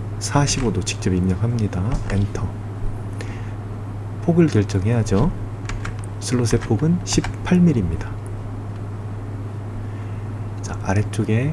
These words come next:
큰 원호 그려보도록 하겠습니다. 호 그리기 명령에서 세 번째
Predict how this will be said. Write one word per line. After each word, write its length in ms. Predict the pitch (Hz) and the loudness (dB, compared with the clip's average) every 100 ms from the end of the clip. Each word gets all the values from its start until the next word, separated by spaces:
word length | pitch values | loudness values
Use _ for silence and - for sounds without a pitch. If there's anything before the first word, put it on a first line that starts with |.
| - | -2
큰 320 | - - 143 113 | -2 2 4 4
원호 280 | 101 107 | 4 2
그려보도록 580 | 101 101 95 95 92 - | 2 2 2 2 0 0
하겠습니다. 760 | 110 110 - 95 85 82 101 165 - - - - - | 0 0 0 0 0 0 0 0 -4 -6 -6 -6 0
호 120 | - 170 | 4 6
그리기 280 | 160 139 113 | 6 6 6
명령에서 720 | 92 90 82 82 - 131 87 | 4 2 2 0 0 0 0
세 220 | - - 139 | -2 0 2
번째 400 | 135 104 - | 2 0 -4